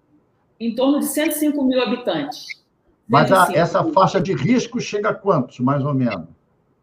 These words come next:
Speaker 1: Ah, de, dos imunizados?
Speaker 2: É. Possível?
Speaker 1: Ah, mais ou menos, sim, é, dez a quinze por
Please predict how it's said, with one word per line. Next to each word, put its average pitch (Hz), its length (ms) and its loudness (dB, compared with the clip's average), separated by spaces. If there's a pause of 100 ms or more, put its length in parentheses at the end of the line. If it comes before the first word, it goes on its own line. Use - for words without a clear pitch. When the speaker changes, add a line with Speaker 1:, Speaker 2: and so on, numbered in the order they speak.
(540)
Speaker 1:
Ah, 185 300 -2
de, 175 580 -2
dos 180 380 -8
imunizados? 185 720 -2 (280)
Speaker 2:
É. 127 120 2 (1040)
Possível? 170 400 2
Speaker 1:
Ah, - 40 -4
mais 208 180 -2
ou 226 80 -4
menos, 240 360 -10 (440)
sim, 180 400 -4 (120)
é, 202 440 -2
dez 262 320 2
a 269 60 0
quinze 247 320 -2
por 240 160 -6